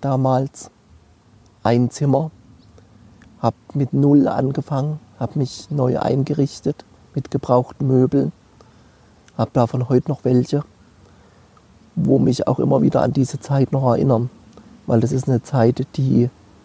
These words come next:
vergisst man nicht. Aber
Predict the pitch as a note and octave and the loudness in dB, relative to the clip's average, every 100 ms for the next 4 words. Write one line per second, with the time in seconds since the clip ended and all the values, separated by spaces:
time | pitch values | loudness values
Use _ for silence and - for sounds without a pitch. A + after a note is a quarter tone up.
0 | - A#2+ B2+ C3+ - - A2+ A#2 - - | -12 -10 -4 -6 -4 -4 -2 -2 -4 -14
1 | - - - - - - - _ _ G#2 | -20 -20 -20 -20 -20 -20 -20 _ _ -2
2 | A#2 B2+ A#2+ | 2 4 4